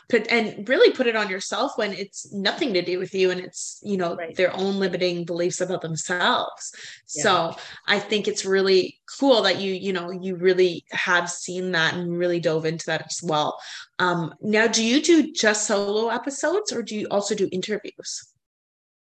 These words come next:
Speaker 2: In the new format, um, I do just solo. I will be doing some inter-, I will incorporate some interviews. Um, in the old podcast, I did a lot of interviews. And,
Speaker 1: Yeah.
Speaker 2: um,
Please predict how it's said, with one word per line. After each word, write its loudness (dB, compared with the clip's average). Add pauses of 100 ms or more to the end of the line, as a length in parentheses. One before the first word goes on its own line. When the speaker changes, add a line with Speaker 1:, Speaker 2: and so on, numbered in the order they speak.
(140)
Speaker 2:
In 2
the 0
new 2
format, -2 (160)
um, -6
I -2
do -10
just -4
solo. -2
I 0
will 2
be -8
doing -4
some -6
inter-, -2 (220)
I 2
will 2
incorporate -2
some -4
interviews. -2
Um, -8
in -6
the -4
old 0
podcast, -2
I -6
did -6
a -4
lot -2
of -10
interviews. -10 (500)
And, -2
Speaker 1:
Yeah. 2
Speaker 2:
um, -18